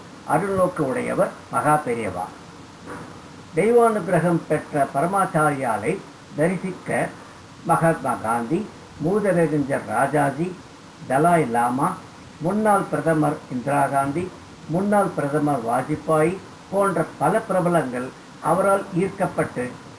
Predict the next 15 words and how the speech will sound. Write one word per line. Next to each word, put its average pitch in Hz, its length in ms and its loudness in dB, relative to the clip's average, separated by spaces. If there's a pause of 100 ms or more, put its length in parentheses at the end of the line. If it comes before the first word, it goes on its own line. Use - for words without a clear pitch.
(160)
அவரை 147 340 2 (100)
தரிசித்து 175 600 -2 (320)
சென்றிருக்கின்றனர். 120 1000 -2 (1200)
சமுதாய 233 640 6
சீர்திருத்த 185 540 -2
விஷயங்களிலும் 165 800 2 (480)
பெரியவாளுக்கு 170 880 2 (280)
பெருமளவு 226 500 4
ஈடுபாடு 160 540 0
இருந்தது. 113 340 -8 (920)
மகாத்மா 151 440 2
காந்தியும் 127 560 0 (460)
பெரியவாளும் 175 640 2
சந்தித்த 151 380 -2
போது 117 460 -4